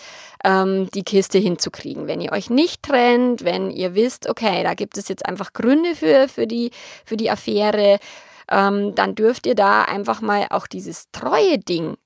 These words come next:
wirklich beleuchten. Ich hab in den Shownotes verlinkt, das Buch Treue ist auch keine Lösung. Ich empfehle das permanent und andauernd. Ich liebe es. Es gibt ganz, ganz viel Literatur zu dem Thema, auch das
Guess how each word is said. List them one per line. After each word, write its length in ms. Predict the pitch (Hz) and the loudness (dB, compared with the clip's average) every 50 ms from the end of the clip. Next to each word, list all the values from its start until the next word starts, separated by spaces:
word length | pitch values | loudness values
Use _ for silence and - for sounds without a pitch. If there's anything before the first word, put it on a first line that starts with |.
| _ | _
wirklich 500 | - 180 190 202 214 220 - 208 196 - | -14 -4 0 0 0 0 -2 -8 -10 -6
beleuchten. 560 | - 185 180 156 - - - 190 - _ - - _ _ _ | -4 -4 -2 -2 -4 -6 -8 -10 -12 _ -18 -20 _ _ _
Ich 200 | - 202 - - | -14 -12 -6 -2
hab 240 | 226 240 247 - - | -2 -2 -2 -2 -2
in 120 | - 226 | 0 0
den 140 | 233 233 233 | 2 0 0
Shownotes 600 | 226 - 226 233 247 262 254 247 247 240 240 - | 0 2 2 4 4 4 4 4 2 2 0 -2
verlinkt, 600 | - - 214 220 220 226 226 233 226 - - - | -2 -2 0 0 2 2 2 0 -2 -4 -6 -8
das 120 | 214 - - | -8 -8 -6
Buch 260 | - 220 220 208 - | -6 -6 -6 -6 -8
Treue 260 | - - - 190 185 | -6 2 2 2 4
ist 180 | 185 - - - | 2 0 0 2
auch 160 | - 302 320 | 2 2 2
keine 240 | - - 311 294 285 | 0 0 0 0 2
Lösung. 440 | 269 262 269 262 254 254 254 254 254 - - - - - | 2 2 2 2 2 2 0 0 -2 -4 -14 -20 -16 -12
Ich 120 | - 214 214 | -8 -6 -4
empfehle 320 | 196 202 - - 214 208 | -4 -4 0 2 2 2
das 180 | 196 196 185 - | 2 0 -4 -6
permanent 600 | - - 185 180 180 170 180 196 226 262 - - | -4 -2 -2 -2 -2 -2 0 2 2 2 2 0
und 120 | - - | -2 -4
andauernd. 600 | - - 165 151 180 - 269 294 294 285 285 294 - - - - - - _ | -4 -4 -2 0 0 2 4 4 4 4 2 0 -2 -6 -18 -20 -20 -12 _
Ich 180 | - 190 - | -10 -8 -6
liebe 420 | 220 202 220 240 285 349 349 339 - | -4 -2 2 4 4 4 4 2 2
es. 380 | - 302 320 359 - - - _ _ _ _ - - - _ _ | 2 -2 -4 -4 -8 -14 -16 _ _ _ _ -20 -20 -20 _ _
Es 160 | - 202 - | -6 -6 -4
gibt 160 | - 247 - | -4 -8 -4
ganz, 240 | - 220 247 311 294 | -2 -2 -2 -2 0
ganz 220 | - 302 277 262 - | 2 2 2 2 -2
viel 300 | - - 294 320 320 320 | -2 2 2 2 4 4
Literatur 640 | 320 311 - 277 269 269 262 254 - 285 285 294 | 2 2 2 0 2 2 0 0 0 -2 -2 -2
zu 100 | - - | -2 -4
dem 220 | 254 247 262 262 - | -2 -2 -2 -2 -2
Thema, 420 | - 262 254 247 262 254 240 185 | -2 -2 0 2 2 0 0 0
auch 80 | 214 208 | -2 -2
das 280 | - 147 - - - | -2 -6 -6 -6 -6